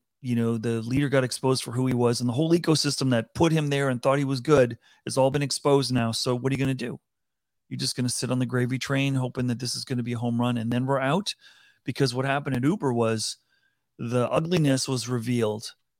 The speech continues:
And as soon as there were a liquidity event and the restrictions were lifted,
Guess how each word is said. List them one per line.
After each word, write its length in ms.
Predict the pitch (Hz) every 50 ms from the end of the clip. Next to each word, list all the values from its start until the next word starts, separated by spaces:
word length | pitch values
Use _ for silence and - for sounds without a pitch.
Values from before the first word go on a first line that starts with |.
| _ _ _ -
And 140 | - 120 123
as 100 | 120 -
soon 200 | - - 147 151
as 140 | 156 143 127
there 100 | 147 143
were 60 | 135
a 60 | 131
liquidity 520 | 127 127 123 - - 147 135 123 120 127 123
event 300 | 113 117 123 120 117 - -
and 200 | 131 120 120 113
the 340 | 123 117 117 113 117 117 120
restrictions 640 | 120 120 117 - - - 135 135 - - 139 117
were 100 | 113 120
lifted, 560 | 117 117 123 127 127 - - 175 175 190 175